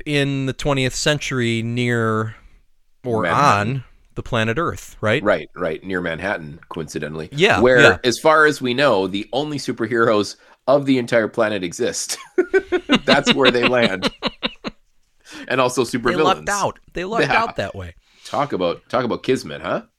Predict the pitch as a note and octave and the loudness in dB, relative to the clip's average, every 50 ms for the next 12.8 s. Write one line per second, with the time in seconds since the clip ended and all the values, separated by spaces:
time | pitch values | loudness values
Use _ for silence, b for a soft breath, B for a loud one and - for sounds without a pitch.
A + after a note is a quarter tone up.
0 | _ _ - D3 D3+ D3 C#3 C3 C#3 C#3+ D3 D#3+ F#3 G3+ - - A#3 D#3+ D#3 C3 | _ _ -8 -4 -2 -2 -2 -2 -2 -2 -2 -4 -4 -6 -4 -4 -4 -2 -2 -2
1 | C#3+ D3+ E3 E3+ - - D3+ D3 D#3+ E3 F3 F3+ E3 D3 C3+ B2+ A#2 B2 - B2 | -2 -4 -4 -8 -6 -6 -6 -4 0 0 0 2 2 2 0 0 -2 -4 -6 -6
2 | C3 C#3 - C#3+ C#3+ - _ - D3 C3+ - _ - - - D3+ A2+ - _ - | -6 -6 -6 -8 -10 -10 _ -10 -10 -10 -8 _ -10 -4 -4 -4 -4 -4 _ -8
3 | - G#2+ B2+ - _ - - B2+ A2+ A2 A2 G#2+ G#2+ G#2 - A#2 G#2+ G2 G#2 G#2 | -6 -4 -6 -6 _ -6 -4 -2 0 0 0 0 0 -2 0 0 0 0 0 -2
4 | G2+ F#2+ - - E2+ D#2 D2 - _ - - F#2+ F#2 E2 C#2+ - - G2 F#2 F#2+ | -2 -2 -4 -8 -10 -10 -10 -12 _ -6 -2 0 0 0 -2 -6 -10 -12 -10 -8
5 | F#2 E2+ - - - B B B B B B B B - A2 G2 F#2 F2+ F2+ G#2 | -8 -8 -8 -10 -12 B B B B B B B B -6 -4 -4 -4 -6 -8 -10
6 | - - A3+ A#3 G#3+ G#3 F3+ - - - F#3 - - - - A#3 B3 A#3 F#3+ - | -4 -2 -2 0 2 0 0 0 -2 -4 -6 -8 -8 -6 -4 -2 0 0 0 0
7 | - - G3+ G3 F3+ - - E3 D3+ C3 - - - - - - C3 A2+ A2 - | 0 -2 -2 -2 -4 -4 -4 -4 -4 -2 -4 -6 -8 -10 -14 -18 -18 -18 -20 -10
8 | _ - C3 G#2+ G#2+ G#2+ G#2+ A#2 B2+ - - - F#3+ F3 D#3+ C3+ C#3+ C3+ A#2+ C3+ | _ -2 0 0 0 0 0 -2 -4 -4 -2 -2 -2 -2 0 0 0 0 2 2
9 | D3 C#3 G2+ G2+ F2+ F2+ F#2+ G#2 A2+ B2+ C#3 - - B2+ B2+ B2 B2 B2 A#2+ A#2 | 0 0 -2 -4 -6 -2 0 0 2 0 0 -2 -4 -4 -2 -2 -2 -2 -4 -4
10 | A2+ - G#2+ A#2 B2 A#2+ A2 - - - - D3 C#3 B2+ - - F3 E3 D3 B2 | -2 -2 -2 0 -2 -4 -6 -8 -8 -4 -2 -2 -2 -2 -2 -4 -4 -4 -4 -4
11 | A#2+ C#3+ C#3 C3 C#3 - - C#3+ B2+ B2+ B2+ C3 C#3 C#3+ C#3+ C#3+ C#3+ B2 - C3+ | -2 -2 -2 -2 -2 -4 -4 -4 -6 -4 -2 0 2 2 2 0 -2 -4 -6 -4
12 | C3+ C3 C3 - - - - - B2+ B2+ B2+ B2+ B2+ B2+ B2 - | -4 -4 -4 -6 -10 -8 -4 -2 0 2 2 4 4 2 2 -2